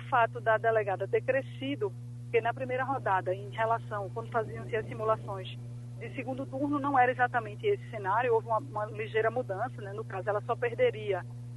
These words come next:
nessa simulação divulgada ontem para o candidato João Campos, mas isso vai se desenhando o fortalecimento de em que, praticamente em que pilares se dará uma disputa, tanto para decidir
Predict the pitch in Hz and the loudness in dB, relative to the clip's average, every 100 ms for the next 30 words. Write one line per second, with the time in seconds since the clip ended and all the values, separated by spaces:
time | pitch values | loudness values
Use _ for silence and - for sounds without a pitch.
0 | - 226 240 254 247 254 247 233 226 220 | 0 2 2 0 -4 0 2 2 0 -4
1 | 214 208 214 240 214 208 196 180 175 - | -4 -10 -6 2 2 4 0 -2 -8 -8
2 | - 220 277 349 302 240 220 196 - 190 | 2 4 4 2 -2 -2 0 -2 -2 -8
3 | 190 185 202 - - - - - - 254 | -6 -6 -6 -6 -10 -12 -12 -12 -2 2
4 | 269 311 311 320 330 311 311 381 320 277 | 2 0 0 0 6 4 4 2 0 0
5 | 359 - 294 277 254 254 269 226 269 - | 0 0 2 4 2 0 -6 -6 -6 -6
6 | 277 277 285 254 277 - - - 277 - | -6 -6 -6 -6 -8 -8 -6 4 4 4
7 | 302 269 285 311 302 349 370 247 202 220 | 2 2 0 -2 0 2 4 6 6 6
8 | 285 - - - - - - 285 254 247 | 4 -2 -8 -12 -12 -10 -4 4 6 6
9 | 269 302 381 - 240 220 226 320 381 381 | 4 4 2 -2 -4 -2 -2 0 0 2
10 | 330 277 247 254 - 233 202 190 | 4 4 6 2 0 -10 -8 -8